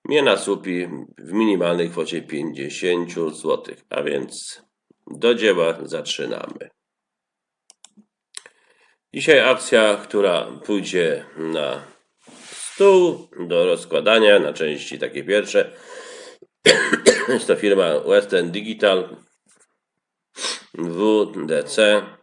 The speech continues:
Czym ta firma się zajmuje? To pra-, zapraszam Państwa na, właśnie na mój blog Nie Palę, bo inwestuję. Więc, e,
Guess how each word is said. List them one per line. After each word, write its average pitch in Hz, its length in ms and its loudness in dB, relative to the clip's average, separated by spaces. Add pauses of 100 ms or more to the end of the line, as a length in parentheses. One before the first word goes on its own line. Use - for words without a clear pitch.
(760)
Czym 90 320 2
ta 87 140 0
firma 90 300 -2
się 69 140 -12
zajmuje? 85 640 0 (420)
To - 120 -6
pra-, 76 220 -6
zapraszam 107 420 0
Państwa 80 420 -2
na, 71 160 -2
właśnie 67 440 -6
na 67 120 -2
mój 76 180 -6
blog 95 380 0
Nie 67 180 -4
Palę, 62 320 -4
bo 107 80 -2
inwestuję. 92 680 -2 (3250)
Więc, 90 460 -2
e, 76 440 0